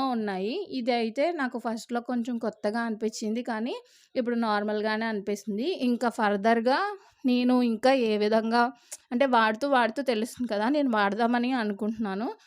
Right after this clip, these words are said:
కాబట్టి already నేను ఫుడ్‌లో ఇంక్లూడ్ చేసుకుంటున్నాను, డైరెక్ట్‌గా కూడా తీసుకుంటున్నాను. ఇంకా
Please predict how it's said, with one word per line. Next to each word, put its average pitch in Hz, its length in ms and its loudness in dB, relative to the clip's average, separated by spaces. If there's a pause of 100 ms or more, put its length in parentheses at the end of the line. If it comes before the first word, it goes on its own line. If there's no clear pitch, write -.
(240)
కాబట్టి 214 440 -4 (400)
already 233 420 2
నేను 302 180 -2
ఫుడ్‌లో 247 380 0
ఇంక్లూడ్ 240 420 0
చేసుకుంటున్నాను, 240 720 -4
డైరెక్ట్‌గా 220 540 0
కూడా 220 220 -4
తీసుకుంటున్నాను. 208 720 -4 (360)
ఇంకా 254 320 4